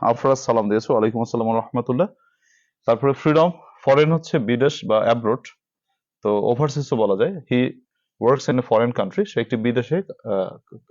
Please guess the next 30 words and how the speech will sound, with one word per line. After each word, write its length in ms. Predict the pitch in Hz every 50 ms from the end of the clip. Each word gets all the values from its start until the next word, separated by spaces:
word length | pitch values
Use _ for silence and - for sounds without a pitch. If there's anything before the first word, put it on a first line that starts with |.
| - 104
বিদেশ 400 | 113 127 127 131 127 - - 127
মানে 200 | 117 101 101 98
বৈদেশে 520 | 95 95 104 123 127 120 127 123 - - 190
বা 220 | 151 120 117 120 120 - _ _ _ _ _ _ _ _ _ _ _ _ _ _ _
ফরেন 200 | - 127 131 139
কান্ট্রিতে 320 | 131 143 139 123 127 123 113
কাজ 220 | - 95 95 -
করে। 180 | - - 90 - - _ _ _ _ _ _ _ _ _ _ _ _ _ _ _ _ _ _ _ _ _ _ _ _ _ _ _ _ _ _ _ _ _ _ _ _ _
আহ, 260 | - 104 104 104 101
নোবেল 400 | 104 117 139 151 147 170 175 180
থেকে, 460 | 170 - - 143 - 160 139 120 - _ _ _
আহ, 220 | 113 117 117 113
সে, 200 | 110 - - 139
বলা 360 | - 120 120 110 120 123 131 123
যায় 180 | 123 120 120
গ্রেট, 320 | 117 113 113 123 127 - - - -
মিস্টার 320 | 113 117 - - 120 117
এক্স 180 | 123 127 - 135
is 60 | 120
a 80 | 123
noble 240 | 117 117 113 123 131
person, 400 | 120 - 110 104 - 117 104 107 104
নোবেল 240 | 113 113 120 120
ম্যান, 220 | 113 113 117 135 180 - _ _ _ _ _ _ _ _ _ _ _ _ _ _ _ _ _ _ _ - - -
স্যাক্রিফাইস, 580 | - - 131 120 120 135 135 - 156 156 - -
লে 160 | 117 123 131
ডাউন 260 | 120 110 107 123 165 196 - _ _ _ _ _ _ _ _ _ _ _ _ -
বা 140 | - 110 113
আত্মত্যাগ 360 | 117 - - 101 - 104 -
করা, 220 | - 87 90 -